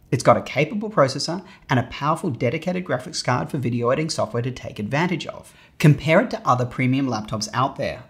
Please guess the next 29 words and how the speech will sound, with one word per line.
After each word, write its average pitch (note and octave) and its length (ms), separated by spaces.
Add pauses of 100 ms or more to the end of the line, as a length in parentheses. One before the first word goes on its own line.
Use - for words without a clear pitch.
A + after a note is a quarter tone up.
(120)
Razer C3+ 420
Blade's C#3 320
keyboards A#2+ 400
are A#2 180
uncomfortable A2+ 500
to A2 100
type F#3 320
on, G#2 260
and C#3+ 140
the D3 60
laptops D3 520
itself G#2+ 380
are A2+ 60
heavier. C#3 480 (680)
Aeros F3+ 400
have A2+ 180
coil E3+ 300
whine, F#3 420
horrific C#3 500
webcams, A#2 680
and C3 140
their C#3+ 80
fans C#3 400
are D3+ 80
louder A#2+ 300
when B2 160
performing A2 400
light F2 240
tasks. - 640